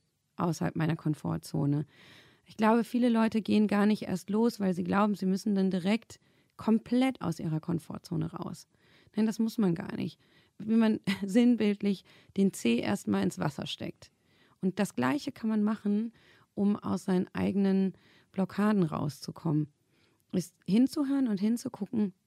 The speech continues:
wo kommt die eigentlich her? Ist es vielleicht eine Geschichte, die ich adaptiert habe, weil jemand mir das immer gesagt hat?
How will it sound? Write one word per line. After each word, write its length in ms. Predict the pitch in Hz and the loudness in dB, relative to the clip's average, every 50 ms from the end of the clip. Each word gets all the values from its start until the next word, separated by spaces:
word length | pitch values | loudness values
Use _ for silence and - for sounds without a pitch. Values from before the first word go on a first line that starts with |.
| _ _ _ _ _ _ _ _ _ _ _ - | _ _ _ _ _ _ _ _ _ _ _ -6
wo 140 | - 156 160 | -2 -2 -2
kommt 300 | 160 - - 175 185 190 | 0 0 0 0 2 2
die 140 | 202 190 - | 0 -2 0
eigentlich 460 | - 143 147 151 - 185 175 - - 175 | 0 -2 -2 -2 -2 -6 -6 -6 -4 -2
her? 340 | 175 196 196 208 247 294 330 _ _ _ _ _ _ _ _ _ _ _ - | 0 2 2 2 0 0 -2 _ _ _ _ _ _ _ _ _ _ _ -4
Ist 220 | - 165 - - | -4 -4 -2 -4
es 120 | 202 185 - | -6 -4 -2
vielleicht 360 | - 202 180 175 165 - - | 0 2 2 2 0 0 0
eine 100 | 180 165 | 0 0
Geschichte, 720 | - 165 - - 269 285 - - - 190 190 202 233 262 - _ _ _ _ _ _ _ _ - - | 0 0 -2 -2 -2 -4 -4 -2 0 2 2 2 0 -2 -6 _ _ _ _ _ _ _ _ -4 0
die 200 | 175 175 196 - | 0 0 0 0
ich 440 | - 208 214 208 - - - - _ _ _ _ _ - | 2 2 2 2 0 -6 -18 -20 _ _ _ _ _ -2
adaptiert 600 | 180 160 170 165 160 - - - 285 285 - 185 | 0 2 2 0 -2 -4 -4 -4 -4 -2 -2 0
habe, 320 | 175 160 175 185 190 160 | 0 0 0 0 0 0
weil 120 | 185 175 | 2 2
jemand 340 | 165 170 190 196 202 202 - | 2 4 4 4 2 2 2
mir 140 | - 196 185 | 2 2 2
das 200 | 180 185 165 - - | 2 0 -2 -4 -2
immer 280 | - 226 254 269 262 254 | 0 0 2 2 2 0
gesagt 460 | 208 254 220 220 226 202 165 - - | 0 0 0 0 0 -2 -2 -4 -10
hat? 200 | - - - | -20 -20 -20